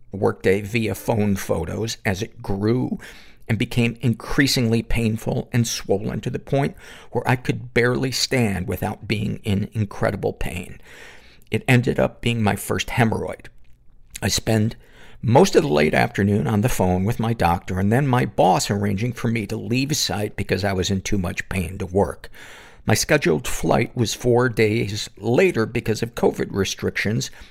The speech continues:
so I was stuck with my throbbing butt in a hotel room." You know how smartphones do that thing where you take a bunch of photos one day and they make a slideshow out of 'em?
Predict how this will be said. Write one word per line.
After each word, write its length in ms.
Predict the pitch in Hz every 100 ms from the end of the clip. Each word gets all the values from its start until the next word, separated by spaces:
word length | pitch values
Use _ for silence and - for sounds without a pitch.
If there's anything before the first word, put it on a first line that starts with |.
| -
so 200 | - 127 127
I 120 | 135
was 200 | 160 147
stuck 480 | - - 110 95 - -
with 220 | 107 -
my 140 | 110 101
throbbing 560 | - - 139 135 90 -
butt 320 | - 85 - - -
in 120 | 104
a 40 | 101
hotel 400 | 139 139 175 180
room." 300 | 123 85 - - - - - - - - - - - - - - - - -
You 100 | 156
know 160 | 233
how 160 | 269 -
smartphones 880 | - - 113 - - - 135 139 -
do 160 | 123
that 240 | 113 113 -
thing 400 | 127 123 127 123
where 100 | 117
you 100 | 101
take 220 | 135 113
a 40 | 101
bunch 240 | 107 -
of 80 | 101
photos 500 | 117 110 110 113 101
one 300 | 101 107 120
day 280 | 110 113 117
and 140 | 107
they 40 |
make 200 | 98 101
a 60 | 98
slideshow 760 | - - 107 120 123 - - 139
out 120 | 139
of 100 | 139
'em? 240 | 165 180